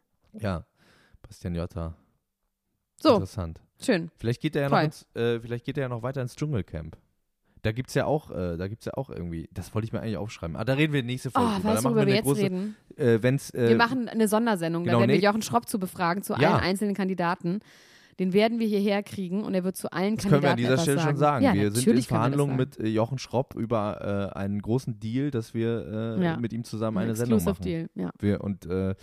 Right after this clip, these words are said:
Speaker 1: es, ja, wir werden da über die Dschungelstars sprechen,
Speaker 2: Ja,
Speaker 1: ne? Wir
Speaker 2: wer,
Speaker 1: machen
Speaker 2: aber
Speaker 1: eine
Speaker 2: wann
Speaker 1: Sonder-,
Speaker 2: weiß man eigentlich mal,
Speaker 1: Sondersendung.
Speaker 2: wer da reingeht?
Speaker 1: Also es, äh, steht relativ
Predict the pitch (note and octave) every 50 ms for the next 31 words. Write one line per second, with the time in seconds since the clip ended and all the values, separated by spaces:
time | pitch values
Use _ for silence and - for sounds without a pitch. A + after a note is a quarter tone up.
0 | - - _ _ - - G2+ - G2+ G2+ - - - F2+ A#2 B2+ A2+ F#2 - -
1 | G#2 G2+ G2 F#2+ G2 G#2 A2+ A2+ A2+ A2+ A#2 B2+ C3 - _ _ _ _ _ _
2 | - - - G2+ G#2 G2 G#2+ A2+ - D3+ F3+ D#3 A2+ - - - D2+ D#2 E2 -
3 | - - D4 D#4 C#4 F#3+ E3+ F#2+ G#2+ B2 G3 G3+ G#3 - - G#3+ A3 G#3+ A3+ C4
4 | D4 C#4 A#3+ A3+ G#3+ - D4 B3 - A3+ F3 D#3+ A3+ A3 G#3 G#3 G#3+ G#3+ G#3 G#3
5 | G#3 G3+ G3+ A3 A3+ A3+ F3+ E3 D#3+ - - - _ - - F#2+ G2 A2 A2 G#2
6 | - - G2+ A2 G#2 G2+ - - B2 A#2 A2+ F#2+ G#2+ A#2+ C3+ D3 D3+ - - -
7 | D3+ D3+ D3 - - -